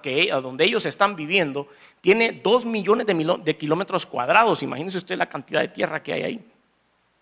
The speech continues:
No es un lugarcito así como el nuestro, ¿verdad? Pequeñito y bien cálido. Aquí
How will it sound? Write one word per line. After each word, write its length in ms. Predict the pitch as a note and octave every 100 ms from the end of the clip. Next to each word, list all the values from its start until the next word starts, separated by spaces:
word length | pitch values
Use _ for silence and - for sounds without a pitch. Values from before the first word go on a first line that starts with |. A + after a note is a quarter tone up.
| -
No 240 | C#3 D#3+
es 120 | G3+
un 120 | G#3+ F#3
lugarcito 460 | D3+ B2 G3+ -
así 120 | B2+
como 220 | G#3 D#3+ B2+
el 40 |
nuestro, 400 | E3 G4 - B2+
¿verdad? 240 | C3+ B3 A#3+ -
Pequeñito 580 | - D#3 D3 A#3 C#4+ D#3+
y 100 | C#3+
bien 200 | E3 G3+
cálido. 440 | - - B3 D#3 A#2 - _ _ _ _ -
Aquí 420 | C#3 - B3+ A#3